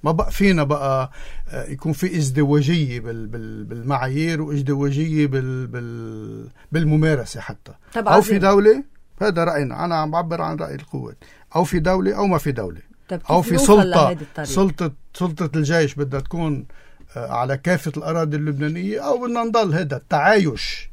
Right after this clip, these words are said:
Speaker 1: التعايش بين الدولة والدويلة أدى إلى انته-، يعني، إلى انهيار لبنان.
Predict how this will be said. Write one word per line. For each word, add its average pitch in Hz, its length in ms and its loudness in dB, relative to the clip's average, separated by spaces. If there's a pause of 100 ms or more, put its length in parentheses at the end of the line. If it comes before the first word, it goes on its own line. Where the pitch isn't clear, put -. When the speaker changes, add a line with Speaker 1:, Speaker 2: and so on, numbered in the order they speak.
(500)
Speaker 1:
التعايش 151 680 4
بين 156 240 0
الدولة 151 440 4
والدويلة 160 760 2 (180)
أدى 175 380 4
إلى 170 320 0
انته-، 156 560 -2
يعني، 135 440 -8
إلى 156 300 -4
انهيار 165 420 6
لبنان. 147 380 -2